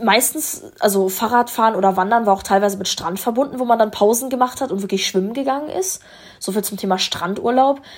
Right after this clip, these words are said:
Diesen klischeehaften Strandurlaub von wegen, du mietest dir einen Strandkorb oder liegst den ganzen Tag am Strand, hatte ich bis jetzt nie. Ich hab's mir zwischendurch gewünscht und irgendwie versucht, so in die Richtung zu kommen. Oder hab mir dann einfach in diesen Aktivurlauben, sag ich mal, Tage freigenommen, wo ich gesagt hab, hey, heute lege ich mal die Füße hoch.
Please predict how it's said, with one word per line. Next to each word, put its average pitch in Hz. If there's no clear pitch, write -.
Diesen 214
klischeehaften 240
Strandurlaub 214
von 208
wegen, 214
du 208
mietest 208
dir 202
einen 190
Strandkorb 202
oder 202
liegst 208
den 202
ganzen 202
Tag 202
am 196
Strand, 202
hatte 196
ich 247
bis 277
jetzt 285
nie. 311
Ich -
hab's 240
mir 269
zwischendurch 262
gewünscht 214
und 226
irgendwie 233
versucht, 226
so 240
in 226
die 214
Richtung 247
zu -
kommen. 226
Oder 220
hab 220
mir 247
dann 214
einfach 208
in 254
diesen 202
Aktivurlauben, 180
sag 185
ich 196
mal, 180
Tage 180
freigenommen, 214
wo 196
ich 196
gesagt 190
hab, 196
hey, 196
heute 202
lege 190
ich 190
mal 180
die 175
Füße 233
hoch. 185